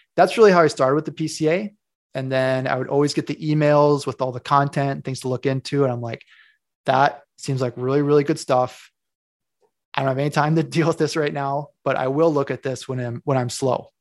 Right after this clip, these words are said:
right? When I'm slow." And I did that for years, uh, where I was a member, but I wasn't really taking advantage of all the content and all the learning that was available to me. And, uh, eventually I went to my first event.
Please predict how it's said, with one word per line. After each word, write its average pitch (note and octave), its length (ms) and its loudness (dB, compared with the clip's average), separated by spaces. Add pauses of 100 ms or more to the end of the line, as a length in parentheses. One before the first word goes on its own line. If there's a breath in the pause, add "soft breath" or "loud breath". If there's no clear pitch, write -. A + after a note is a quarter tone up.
(260)
right? - 100 -10
When B2+ 120 -8
I'm A#2 80 -10
slow." C3+ 400 -4 (380 loud breath)
And C#3+ 60 2
I C#3+ 60 6
did G#3 140 6
that D#3+ 180 6
for C#3+ 80 0
years, D#3 640 -2 (400)
uh, B2+ 400 0
where C3 140 6
I - 20 6
was B2 100 0
a C3 60 2
member, D#3 460 6
but C#3 80 2
I B2+ 40 2
wasn't C#3 240 -2
really C#3+ 120 -4
taking C#3 280 -4
advantage B2+ 680 -4 (360 soft breath)
of B2 140 -6
all B2+ 160 0
the B2+ 100 -6
content C#3 640 -4
and B2+ 80 -4
all B2 120 0
the B2 120 -2
learning B2+ 300 0
that B2 60 -2
was A#2 120 -6
available B2+ 340 0
to B2+ 180 -10
me. A#2+ 280 -8 (420 soft breath)
And, B2 520 -6
uh, A#2+ 380 -4
eventually C#3+ 520 4
I B2 80 4
went C3+ 240 -2
to - 80 -4
my B2 120 0
first C3 260 -2
event. - 360 -8